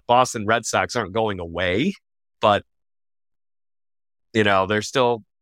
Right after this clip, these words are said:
far enough in the rearview menu here, and I think that they, uh, you know, at least that one we have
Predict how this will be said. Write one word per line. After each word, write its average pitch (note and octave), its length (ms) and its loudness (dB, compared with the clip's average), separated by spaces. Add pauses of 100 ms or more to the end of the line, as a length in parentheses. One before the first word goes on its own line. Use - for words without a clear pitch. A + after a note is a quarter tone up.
(260)
far B2+ 180 4
enough A#2 160 2
in A#2 80 -8
the G#2+ 60 -10
rearview G#2 400 -2 (240)
menu A#2 320 0
here, C3+ 240 2
and G2+ 220 -6
I G2 220 -4
think G#2+ 260 -14
that G2 160 -2
they, F#2+ 280 -2
uh, F2+ 220 0 (680)
you G#2+ 100 2
know, F#2+ 220 0 (140)
at A2+ 60 2
least C3+ 220 0
that A#2+ 220 0
one A2 140 -6
we G#2+ 100 -4
have G#2 160 -2